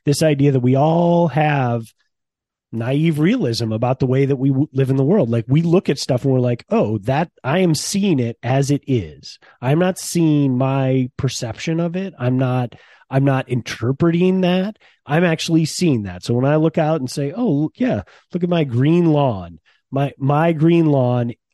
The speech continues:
looks exactly the same to me as it does to every other person in the world," right? Because it is, it is, it's,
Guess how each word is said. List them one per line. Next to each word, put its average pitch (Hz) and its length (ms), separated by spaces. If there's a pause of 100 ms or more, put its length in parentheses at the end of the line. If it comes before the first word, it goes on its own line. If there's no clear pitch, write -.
looks 147 320
exactly 139 540
the 160 100
same 147 280
to 143 80
me 123 260
as 113 180
it 117 100
does 113 220
to 101 180
every 127 320
other 120 240
person 110 600 (440)
in 127 180
the 117 80
world," 90 500 (320)
right? 110 360
Because 123 360
it 120 160
is, 135 400
it 120 140
is, 139 220
it's, - 360